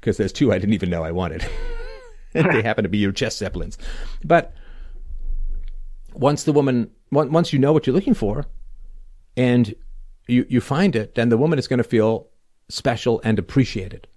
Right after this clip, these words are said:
and not replaceable, right? You, you cast your net wide, you know. What's, what's the stupid, uh, th-, there's a website or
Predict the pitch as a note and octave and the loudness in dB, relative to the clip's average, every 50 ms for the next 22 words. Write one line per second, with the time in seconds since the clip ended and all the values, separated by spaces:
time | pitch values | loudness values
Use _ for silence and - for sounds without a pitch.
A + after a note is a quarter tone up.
0 | _ _ _ _ _ _ _ _ _ _ _ _ _ _ _ _ _ _ - A2+ | _ _ _ _ _ _ _ _ _ _ _ _ _ _ _ _ _ _ 0 2
1 | A2+ A#2 B2 B2+ C3 C#3+ D3+ C#3+ - - C3+ A2 - C#3+ D#3 F#3 D#3 - A#2+ - | 4 4 4 4 4 2 0 -2 -2 -2 -2 0 0 2 2 2 2 2 -2 -6
2 | E2+ - - A2 B2+ C#3+ D#3+ D#3 - D#3+ D3+ - - F3 F3+ - - E3 C#3+ D3+ | -8 -8 -6 -4 -4 -2 -4 -2 -2 -2 -2 -2 -2 -2 -2 -2 -2 -2 0 0
3 | C#3+ - A#2+ B2+ D3 E3+ D#3+ D3 C3+ A#2+ - - _ _ _ _ _ _ _ - | 0 0 0 0 2 2 2 2 0 0 -4 -10 _ _ _ _ _ _ _ 0
4 | B3 A#3+ A2+ D#2+ F2+ A2 C3+ B2+ - _ _ _ _ _ _ _ _ _ - A3 | 2 2 2 0 -2 -4 -6 -6 -8 _ _ _ _ _ _ _ _ _ -6 -4
5 | F3+ G3 G3 - - F#3 F#3+ F#3 - - E3 - - - F#3+ D3+ - D3+ C#3 B2+ | -2 -2 -2 -2 -2 -2 -2 -2 -4 -6 -6 -4 -2 0 0 0 0 0 0 2
6 | - B2+ B2+ B2 A#2+ A2+ A2+ G#2 A2 A#2 A2+ A2+ A#2 B2 A2 B2 C3+ C#3+ - - | 2 2 4 4 2 2 0 -2 -2 -2 -2 0 0 0 2 2 0 0 0 -2
7 | C#3+ C3 C3 A#2+ A#2 G2 | -2 -2 0 2 2 2